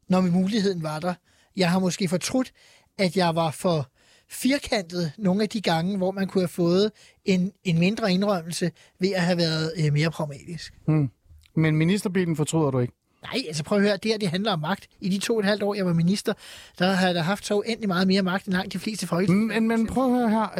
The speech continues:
Speaker 2: øh, Venstre er jo også blevet et decideret, decideret, decideret magtparti. Øh,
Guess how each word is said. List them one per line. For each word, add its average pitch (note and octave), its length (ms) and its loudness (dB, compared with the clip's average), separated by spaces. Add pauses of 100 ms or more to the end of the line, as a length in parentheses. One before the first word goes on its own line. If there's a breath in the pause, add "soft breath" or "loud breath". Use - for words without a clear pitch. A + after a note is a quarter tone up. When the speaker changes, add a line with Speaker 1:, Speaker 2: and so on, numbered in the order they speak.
Speaker 2:
øh, D#3+ 140 -4
Venstre G#3+ 500 0
er F3 60 2
jo E3+ 140 0
også A#3 220 0
blevet F3 300 2
et D#3+ 140 -8
decideret, D#3+ 580 -2 (360 loud breath)
decideret, F#3+ 600 0 (120)
decideret G#3 600 0 (120)
magtparti. D3 800 0
Øh, D3 200 2